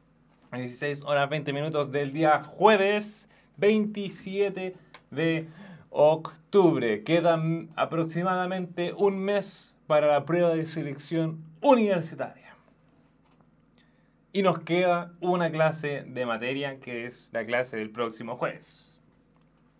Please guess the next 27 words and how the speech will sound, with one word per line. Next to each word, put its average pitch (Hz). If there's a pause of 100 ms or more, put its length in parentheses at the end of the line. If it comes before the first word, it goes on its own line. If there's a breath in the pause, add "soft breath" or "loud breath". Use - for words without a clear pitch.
(420)
La 151
clase 220
del 202
día 202
de 190
hoy 196 (800 loud breath)
vamos 196
a 180
empezar 170
lo 190
que 185
es -
teoría 175
óxido-reducción. 170
Vamos 147
a 135
ver 139
las 131
reglas 208
de 185
las 160 (120)
reacciones 175 (680)
de 135
óxido-reducción. 160 (640 soft breath)
Son 127
nueve 160
reglas. 170